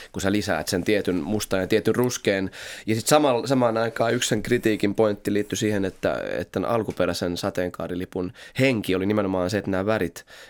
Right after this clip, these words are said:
ö, tota, edustivat jonkinlaista, aina jotain abstraktia asiaa, kuten esimerkiksi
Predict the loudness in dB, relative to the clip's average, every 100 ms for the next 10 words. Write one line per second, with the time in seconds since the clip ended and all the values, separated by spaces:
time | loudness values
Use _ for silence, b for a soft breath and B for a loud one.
0 | B -6 -6 -6 -6 -6 -2 -2 0 -2
1 | -2 -2 -2 -2 -2 0 -2 -2 -4 -6
2 | -2 -2 0 0 0 0 -2 -2 -2 -2
3 | -4 -6 -4 -4 -8 -8 -6 -4 -6 -6
4 | -6 -2 -2 -2 -4 -4 -8 -8